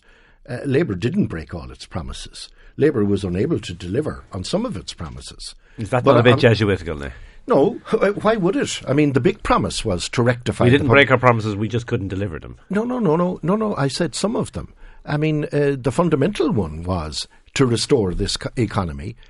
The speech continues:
Speaker 1: to correct the public finances, to get the economy back into a growth
Speaker 2: But Ona,
Speaker 1: pattern.
Speaker 2: Ona's right to
Speaker 1: We,
Speaker 2: point out,
Speaker 1: we
Speaker 2: out
Speaker 1: did
Speaker 2: that
Speaker 1: that.
Speaker 2: as the every little bit hurts. I
Speaker 1: We
Speaker 2: mean,
Speaker 1: did
Speaker 2: that
Speaker 1: that, but we didn't have, uh, we didn't have a Labour government. We had a negotiated programme for
Speaker 2: Yeah.
Speaker 1: government where Labour,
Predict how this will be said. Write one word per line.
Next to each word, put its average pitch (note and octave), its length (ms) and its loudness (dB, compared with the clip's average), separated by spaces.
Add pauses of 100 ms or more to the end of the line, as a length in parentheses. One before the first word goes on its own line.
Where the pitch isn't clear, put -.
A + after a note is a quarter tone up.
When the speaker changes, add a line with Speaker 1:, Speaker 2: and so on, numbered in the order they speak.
(220)
Speaker 1:
to A2+ 100 2
correct A2+ 300 2
the - 60 -8
public G2 300 0
finances, F2+ 580 -4
to - 120 -6
get A#2 160 -2
the C3+ 60 0
economy B2+ 340 -2
back B2 240 -2
into B2+ 240 -2
a B2 40 -2
growth B2+ 180 0
Speaker 2:
But A#2+ 100 8
Ona, C3 160 10
Speaker 1:
pattern. A#2+ 180 2
Speaker 2:
Ona's C3 300 8
right A#2 260 6
to G2+ 80 -2
Speaker 1:
We, C3+ 100 4
Speaker 2:
point A#2+ 220 6
out, G#2+ 140 6
Speaker 1:
we D#3 80 6
Speaker 2:
out A2 60 4
Speaker 1:
did F3 120 8
Speaker 2:
that G2+ 100 4
Speaker 1:
that. A#2 300 8
Speaker 2:
as G#2+ 200 -2
the G2+ 180 2
every G#2+ 180 0
little G2+ 220 -2
bit G2 180 -2
hurts. G#2+ 400 -2
I - 20 2
Speaker 1:
We E3+ 60 4
Speaker 2:
mean, G3 60 4
Speaker 1:
did G3+ 160 6
Speaker 2:
that G3 180 4
Speaker 1:
that, - 60 -12
but E3 160 0
we G3+ 120 0
didn't G#3+ 260 -2
have, F3+ 540 -2 (100)
uh, G#2+ 340 -2
we C3+ 120 0
didn't F#3+ 200 -2
have A3 200 -2
a F3 40 2
Labour F2 300 -2
government. - 540 -12 (520)
We E3+ 140 2
had D#3+ 180 2
a D3 40 2
negotiated C#3 720 0
programme F#2 340 -2
for F#2+ 100 -2
Speaker 2:
Yeah. D#2+ 80 -2
Speaker 1:
government E2 480 -6 (300)
where A#2 420 4
Labour, G2+ 540 0